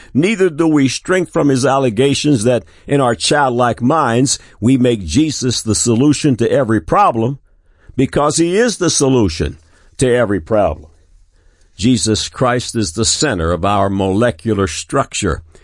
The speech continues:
He is the instructions in our D N A. He is the center of every thought, simply pro-Christ or anti-Christ. He is the Alpha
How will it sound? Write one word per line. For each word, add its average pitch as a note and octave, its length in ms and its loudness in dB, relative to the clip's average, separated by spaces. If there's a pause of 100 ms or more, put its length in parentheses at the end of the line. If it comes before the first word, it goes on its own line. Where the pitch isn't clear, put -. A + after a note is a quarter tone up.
(160)
He D#3 180 2
is C3 180 2
the C#3+ 140 2
instructions D#3+ 760 0
in D3+ 140 2
our C3+ 280 2
D C#3+ 280 2
N C#3+ 120 2
A. C3+ 320 0 (340)
He F3 200 0
is C#3+ 160 0
the C#3 140 0
center C#3+ 460 0
of B2 120 0
every D3 240 2
thought, F3 460 -2 (260)
simply C3 540 -2
pro-Christ B2+ 840 -2
or F#2+ 180 0 (280)
anti-Christ. G#2 880 0 (140)
He A3 160 -4
is F#3+ 180 0
the F#3 240 0
Alpha F3 520 -2